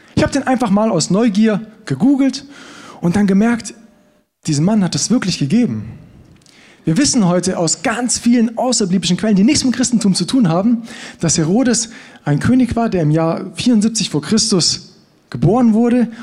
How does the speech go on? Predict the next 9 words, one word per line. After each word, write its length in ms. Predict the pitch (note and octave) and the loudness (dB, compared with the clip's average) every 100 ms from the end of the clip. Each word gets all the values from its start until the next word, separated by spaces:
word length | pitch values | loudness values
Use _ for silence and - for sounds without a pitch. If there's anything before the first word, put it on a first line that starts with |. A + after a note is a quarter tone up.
| - | -6
und 100 | E3+ | 0
im 60 | D#3 | 2
Jahr 180 | D#3 C#3 | 2 0
vier 300 | - B3 A#3+ | 0 2 2
nach 180 | G3 - | 0 -2
Christus 680 | F#3+ F3+ - F3 - - C#3 | -2 0 0 0 -2 -4 -2
wieder 360 | D3+ C#3+ B2 C3+ | 0 0 -2 -6
gestorben 480 | C3+ - A#2+ G#2 F#2+ | -8 -4 -4 -4 -6
ist. 240 | - | -10